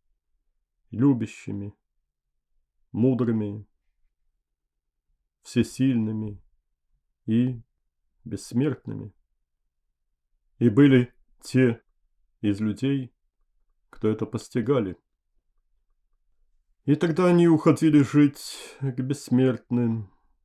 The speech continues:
становились одними из них. Но были и такие люди, которые захотели получить только великие божественные сверхспособности.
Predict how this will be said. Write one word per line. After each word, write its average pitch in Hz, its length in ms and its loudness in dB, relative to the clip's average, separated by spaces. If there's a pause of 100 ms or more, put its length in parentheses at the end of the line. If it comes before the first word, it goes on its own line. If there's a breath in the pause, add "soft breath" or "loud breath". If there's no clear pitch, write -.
(540)
становились 113 880 -2 (200)
одними 113 640 -2 (520)
из 101 320 -10 (240)
них. 101 480 -10 (1400)
Но 139 80 2
были 185 260 2
и 156 40 -4
такие 175 320 0
люди, 117 280 4
которые 139 560 2
захотели 139 880 0
получить 127 800 -4
только 143 420 0
великие 127 920 0
божественные 117 840 -2
сверхспособности. 92 1500 -8